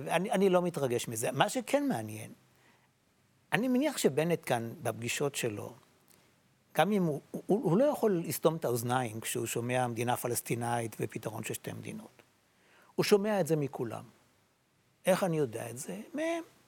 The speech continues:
אומרים לי מה העלו ומה התגובה שלו. אה,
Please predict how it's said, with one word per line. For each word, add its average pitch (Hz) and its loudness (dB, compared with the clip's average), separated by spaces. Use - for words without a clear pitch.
אומרים 339 6
לי 302 0
מה 220 2
העלו 139 4
ומה 120 -2
התגובה 120 0
שלו. 151 0
אה, 143 6